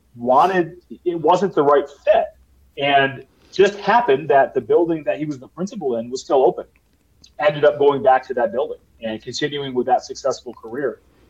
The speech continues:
And so there's an example right there. Young family, building level versus district office level, which is another consideration, I think, when folks are thinking about their career path. Um,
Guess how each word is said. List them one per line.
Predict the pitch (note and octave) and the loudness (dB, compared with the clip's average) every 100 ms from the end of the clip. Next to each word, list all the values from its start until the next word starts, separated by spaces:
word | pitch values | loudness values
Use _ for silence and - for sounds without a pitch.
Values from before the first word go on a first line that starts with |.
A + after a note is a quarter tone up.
| _ _ - | _ _ -2
And | C3 B2 | 0 2
so | D#3 | 2
there's | E3+ B3+ G#3+ | 4 4 2
an | |
example | E3 C#3+ D3+ D3 | -2 2 2 2
right | A#2+ A#2+ A2+ | 2 2 2
there. | E3 G2+ - - _ _ _ | -2 -2 -6 -14 _ _ _
Young | C#3+ C3+ C#3+ | 0 0 0
family, | - C#3 C3+ C#3 C3+ C3+ - - - - - - | -2 0 2 2 0 -2 -14 -20 -12 -12 -12 -10
building | - D#3+ E3 D#3 | 0 2 2 2
level | D3+ D3+ D3+ | 4 4 2
versus | B2 C#3 C#3 A#2 | 2 0 0 -8
district | B2 C3+ - A#2 - | -4 -4 -4 -10 0
office | C3+ G#3 F#3+ F#3+ | 0 0 -4 0
level, | G3 A#3 | 0 0
which | F#3 C3+ | -6 -8
is | C#3 C3 | -10 -12
another | C#3 C#3+ | -8 -4
consideration, | D3 C3+ - C#3 C3 A#2+ - - F3 | -4 -6 -18 -6 -2 -2 -4 -8 -8
I | C#3 | -8
think, | D3+ - | -10 -10
when | A#2 | -10
folks | - C3 C3 | -2 -4 -2
are | B2 A#2 - _ _ _ - | -6 -6 -6 _ _ _ -8
thinking | D#3 E3+ D3+ | -8 -4 -2
about | C3+ C3+ C3+ | 2 2 2
their | B2+ | -4
career | - A#2 B2+ | -2 -4 -2
path. | C#3+ D#3+ D#3+ - _ _ _ _ _ - | -2 0 0 -2 _ _ _ _ _ -2
Um, | A#2+ A#2+ A#2 A2+ A#2 | 4 6 6 2 -8